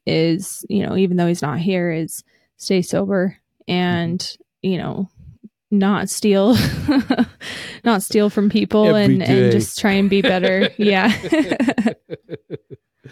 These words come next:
Speaker 2: But, you know, uh, uh, you said it, uh, you know, uh, you know, I say it to my kids all the time. I used to say it even before I got sober, is I said to my kids, like,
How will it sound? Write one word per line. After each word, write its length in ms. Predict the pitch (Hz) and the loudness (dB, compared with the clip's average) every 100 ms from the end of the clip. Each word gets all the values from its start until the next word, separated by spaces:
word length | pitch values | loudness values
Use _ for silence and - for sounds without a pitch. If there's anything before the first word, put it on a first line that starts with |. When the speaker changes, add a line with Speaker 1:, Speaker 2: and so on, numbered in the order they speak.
| - - | -18 -2
Speaker 2:
But, 160 | - 226 | 0 2
you 60 | |
know, 160 | 254 202 - _ _ - | 0 0 -10 _ _ -8
uh, 480 | - - - - 160 | -8 -10 -8 0 2
uh, 40 | |
you 200 | 156 151 | 2 0
said 220 | - 185 | 2 2
it, 140 | 147 131 | 2 0
uh, 60 | |
you 300 | 131 123 117 - | 2 2 0 -2
know, 60 | 123 | -2
uh, 160 | 113 98 _ | -2 -4 _
you 100 | 156 | 2
know, 60 | 143 | 2
I 60 | 156 | 4
say 160 | 220 | 4
it 60 | 170 | 2
to 60 | |
my 120 | 151 127 | 2 -6
kids 240 | 165 135 | -4 0
all 80 | 127 | -2
the 60 | 113 | -4
time. 160 | 160 | -8
I 60 | 151 | -8
used 120 | 269 | -10
to 60 | 269 | -8
say 200 | - 143 | -4 -2
it 60 | 139 | 0
even 140 | 139 | -2
before 380 | 135 - 151 135 | -6 -8 -8 -6
I 60 | |
got 220 | 131 127 - _ _ _ | -8 -12 -16 _ _ _
sober, 320 | - 254 127 | -8 -8 -8
is 80 | 98 | -12
I 60 | 95 | -10
said 240 | - 123 | -6 -6
to 40 | 120 | -6
my 60 | |
kids, 200 | 110 160 | -8 -6
like, 120 | 113 | -8